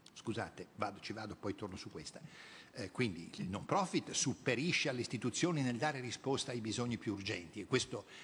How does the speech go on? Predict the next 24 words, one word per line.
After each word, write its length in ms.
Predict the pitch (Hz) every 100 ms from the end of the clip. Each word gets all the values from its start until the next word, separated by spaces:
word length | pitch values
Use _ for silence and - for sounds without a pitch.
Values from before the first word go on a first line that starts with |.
| -
è 100 | 113
un 140 | 107
ruolo 380 | 101 123 110 104
sociale, 640 | - - - 87 78 82 - - - - -
ma 280 | 110 - - -
il 140 | 110
non 200 | 120 104
profit 640 | - 151 160 - 190 - -
interpreta 1040 | 120 123 - 202 175 107 - 107 87 95
e 180 | 98 98
trasmette 720 | 117 107 110 139 151 - 101
valori 400 | 104 107 160 123
indispensabili 1040 | 101 101 - 147 113 - 185 196 180 180 -
per 200 | - 131
la 100 | 139
tenuta 640 | - 151 101 92 - 120 - - -
e 140 | 123
la 140 | 123 120
coesione 680 | 131 120 107 101 107 101
della 320 | 98 95 104 - - - -
nostra 480 | 104 95 - 95 92
società. 460 | 113 95 95 90
Quindi 260 | - 127 117
ricordiamoci 840 | 123 143 123 165 170 156 -